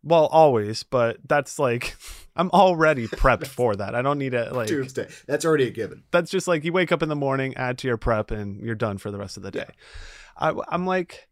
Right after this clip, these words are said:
Speaker 1: tomorrow, I'm, I'm gonna do it. I'm, I haven't, I've, I feel like I haven't seen a movie in the theater in, like, a week or two, <laughs> and I wanna go see
Speaker 2: Nice.
Speaker 1: something. So I'm either,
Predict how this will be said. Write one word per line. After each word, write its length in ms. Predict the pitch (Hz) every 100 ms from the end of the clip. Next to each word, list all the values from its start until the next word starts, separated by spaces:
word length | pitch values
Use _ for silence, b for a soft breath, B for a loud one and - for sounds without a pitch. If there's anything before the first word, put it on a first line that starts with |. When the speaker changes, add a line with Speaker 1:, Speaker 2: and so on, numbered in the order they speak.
| _ _ _ _
Speaker 1:
tomorrow, 480 | - 165 180 175 165 143
I'm, 240 | 139 131
I'm 120 | 131
gonna 160 | 135 131
do 220 | 127 139
it. 80 | 135
I'm, 140 | 123
I 160 | 120 131
haven't, 260 | 147 139 117 _ -
I've, 200 | 123 _ _ b b b b
I 60 | 165
feel 180 | -
like 100 | 226
I 40 | 180
haven't 200 | 160 147
seen 240 | 156 139 131
a 40 |
movie 280 | 120 123 113
in 80 | 107
the 80 | 101
theater 480 | - 107 104 101 107
in, 80 |
like, 140 | 107 107
a 40 |
week 200 | 107 104
or 60 | 101
two, 180 | 95 104 - - 208 139
<laughs> 440 | 202 - 202 196
and 200 | 190 175
I 40 | 170
wanna 260 | 160 156
go 200 | 147 147
see 180 | 135 165
Speaker 2:
Nice. 140 | 147
Speaker 1:
something. 400 | - - - 131 135
So 340 | 151 139 135 B B B B
I'm 220 | 156 165 160
either, 540 | 175 185 185 170 -